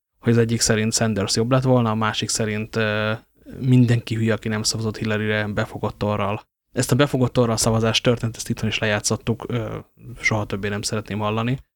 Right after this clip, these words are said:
Úgyhogy, ö, amíg ők észre nem veszik magukat, addig, ö,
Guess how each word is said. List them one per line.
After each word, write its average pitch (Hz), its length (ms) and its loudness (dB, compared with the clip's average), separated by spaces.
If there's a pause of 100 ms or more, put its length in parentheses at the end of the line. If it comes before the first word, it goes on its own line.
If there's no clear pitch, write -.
(140)
Úgyhogy, 131 440 6
ö, 135 460 8 (440)
amíg 147 360 4
ők 135 300 6 (380)
észre 117 300 0
nem 110 160 -4
veszik 110 260 -4
magukat, 113 580 -4 (220)
addig, 117 460 -2
ö, 113 300 2